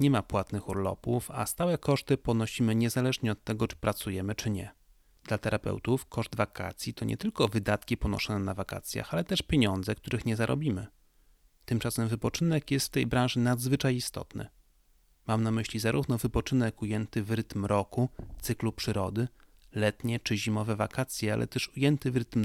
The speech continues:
dnia czy tygodnia. Odreagowywanie tych trudnych emocji, z którymi mamy kontakt w gabinecie, otrząśnięcie się z nich jest kluczowe dla zdrowia i dla jakości pracy terapeutek i terapeutów.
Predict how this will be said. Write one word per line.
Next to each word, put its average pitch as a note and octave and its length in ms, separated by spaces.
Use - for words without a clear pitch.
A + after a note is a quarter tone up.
dnia A2 300
czy - 140
tygodnia. G2 520
Odreagowywanie A2 920
tych - 200
trudnych B2+ 420
emocji, B2+ 440
z - 20
którymi A2+ 280
mamy A2 220
kontakt A2 420
w - 80
gabinecie, G#2+ 560
otrząśnięcie A#2 840
się A2 140
z - 60
nich A2 220
jest A2+ 180
kluczowe D3+ 380
dla A2 180
zdrowia B2 500
i F#3 100
dla F3 180
jakości B2+ 480
pracy G#2+ 340
terapeutek A#2+ 640
i G#2+ 40
terapeutów. G2 680